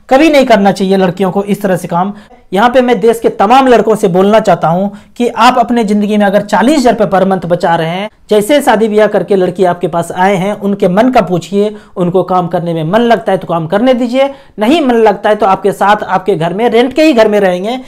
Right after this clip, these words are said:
कितना दिन रहेंगे, क्या होगा, इसका कैलकुलेशन मैं आगे बताता हूँ कि चालीस हज़ार रुपये per month बचाइए,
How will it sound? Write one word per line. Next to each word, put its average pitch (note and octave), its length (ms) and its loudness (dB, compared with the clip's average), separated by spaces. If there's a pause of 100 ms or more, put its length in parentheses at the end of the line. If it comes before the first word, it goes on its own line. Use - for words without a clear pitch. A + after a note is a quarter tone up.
(200)
कितना D4 320 2
दिन C#4+ 240 2
रहेंगे, C4 400 4
क्या C4+ 300 2
होगा, A#3+ 340 4
इसका A#3 220 0
कैलकुलेशन G3+ 460 0
मैं F#3+ 120 -2
आगे F#3 180 -2
बताता E3+ 320 -4
हूँ F#3 240 -10 (300)
कि G3+ 80 -4
चालीस B3 420 4
हज़ार A#3+ 140 4
रुपये A3+ 140 2
per G#3 260 2
month A3 140 0
बचाइए, F#3+ 580 2